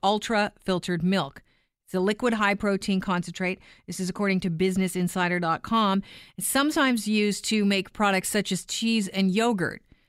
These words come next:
What we did do is we lowered the prices here for Canadian dairy farmers, and that would incentivize domestic ultra-filtered milk products in, to compete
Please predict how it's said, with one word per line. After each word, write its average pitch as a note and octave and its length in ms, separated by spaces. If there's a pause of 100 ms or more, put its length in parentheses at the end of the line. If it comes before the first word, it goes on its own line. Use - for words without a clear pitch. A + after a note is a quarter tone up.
What F3+ 200
we G3+ 80
did B3 300
do G#3 180
is F3+ 100
we F#3+ 80
lowered F#3+ 300
the F#3 60
prices F#3 400
here G#3 580 (640)
for - 80
Canadian G#3+ 480
dairy D#3 320
farmers, D3+ 600 (260)
and E3+ 160
that E3+ 180
would G3+ 120
incentivize D#3 640
domestic D#3+ 580
ultra-filtered D3+ 1160
milk F#3 320
products C#3 500 (460)
in, F3+ 160 (100)
to A3+ 140
compete A3+ 520